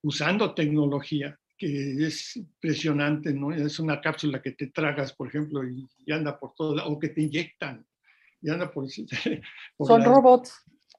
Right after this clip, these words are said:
Speaker 1: Sí.
Speaker 2: robotitos, son
Speaker 1: Robots.
Speaker 2: robots pequeños.
Speaker 1: Y te está, estás viendo a veces hasta en video, ¿no? No solamente
Speaker 2: Sí.
Speaker 1: mandan información.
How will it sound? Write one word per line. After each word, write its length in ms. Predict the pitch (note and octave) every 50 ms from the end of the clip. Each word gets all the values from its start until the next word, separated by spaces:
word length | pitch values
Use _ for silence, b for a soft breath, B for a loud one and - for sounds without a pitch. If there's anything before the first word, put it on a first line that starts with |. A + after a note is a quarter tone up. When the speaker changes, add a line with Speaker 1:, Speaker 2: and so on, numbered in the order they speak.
| _ -
Speaker 1:
Sí. 80 | G#3
Speaker 2:
robotitos, 680 | G#3 D#3+ G3+ F#3+ A3 B3 A#3 - - F#3 - - - _ _ _ _ -
son 220 | F3 D#3 - -
Speaker 1:
Robots. 400 | - A3 A3 G#3+ G#3+ G#3 - -
Speaker 2:
robots 140 | F3 F3 -
pequeños. 580 | - F#3+ - F#3+ F#3+ F3+ F3 E3+ - - - _ _ _ _
Speaker 1:
Y 160 | - F3+ D#3+ D3+
te 140 | D#3 D#3+
está, 260 | D3 D3 - D#3 D#3+ F3
estás 420 | - - - - G3+ F3+ F3 F3
viendo 320 | D#3+ E3+ G3 A3+ A#3 A#3
a 60 | E3+ D3+
veces 340 | E3 F3+ - - D3 -
hasta 220 | D#3 D3+ D3+ - D3
en 120 | C#3 C#3
video, 460 | B2+ C3 C3 C3 D3 E3+ F#3+ F3 C#3+ B2+
¿no? 140 | D3 E3 E3+
No 140 | E3 D#3+
solamente 420 | - - E3+ D#3+ D3+ D#3 D#3+ D#3 F#3
Speaker 2:
Sí. 60 | F3+
Speaker 1:
mandan 240 | D3 D3+ D#3+ E3 D#3+ -
información. 880 | C#3+ C#3+ C3 - C#3 C3+ C3+ C3 C3 B2+ - - D3+ E3 F#3 D#3 -